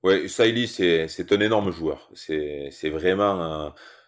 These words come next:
un magicien. C'est pas quelqu'un qui va très, très, très vite, mais c'est très costaud. Et puis surtout, ça, il sent parfaitement le rugby. Euh, il sait exactement jouer les coups. Il sait amener son défenseur là où il a envie que,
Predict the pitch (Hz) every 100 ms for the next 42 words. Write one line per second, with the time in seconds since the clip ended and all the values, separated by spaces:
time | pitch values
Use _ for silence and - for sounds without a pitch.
0 | _ 87 95 95 101 - 131 139 131 -
1 | - 135 123 131 120 - 101 98 - 113
2 | 117 104 110 110 131 107 87 92 107 107
3 | 110 - 135 143 139 - - _ - 117
4 | 107 117 104 139 135 - 101 95 92 85
5 | 85 _ _ _ - 92 - 123 113 98
6 | 92 - 139 - 135 123 113 107 107 113
7 | 131 135 113 90 85 85 82 - _ _
8 | 90 - 110 135 139 123 123 117 110 110
9 | 113 113 131 135 139 131 - 139 131 131
10 | 131 - 113 113 117 110 - 117 120 117
11 | 95 104 139 135 123 117 113 110 113 -
12 | 101 92 90